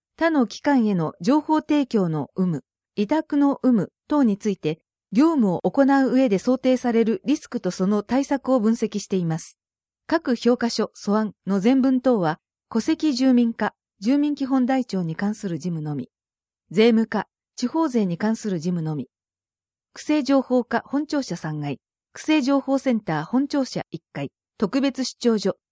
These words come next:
区立図書館で閲覧できるほか、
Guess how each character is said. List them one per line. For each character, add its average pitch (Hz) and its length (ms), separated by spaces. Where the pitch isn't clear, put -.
区 240 120
立 302 200
図 294 100
書 294 140
館 214 220
で 160 280
閲 190 220
覧 240 180
で 220 120
き 226 120
る 190 80
ほ 185 140
か、 170 200